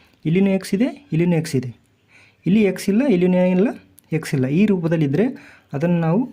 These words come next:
ಒಂದು ವರ್ಗ ಸಮೀಕರಣ ಅಂತ ಕರಿತೀವಿ. ಪ್ರಶ್ನೆ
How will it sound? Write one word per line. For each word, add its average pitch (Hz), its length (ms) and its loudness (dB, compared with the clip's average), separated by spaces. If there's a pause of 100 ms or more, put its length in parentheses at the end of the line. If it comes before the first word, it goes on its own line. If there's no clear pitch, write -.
ಒಂದು 185 120 0 (100)
ವರ್ಗ 151 200 -4 (100)
ಸಮೀಕರಣ 151 480 0 (140)
ಅಂತ 117 180 -6 (580)
ಕರಿತೀವಿ. 139 400 -2 (1900)
ಪ್ರಶ್ನೆ 143 280 -4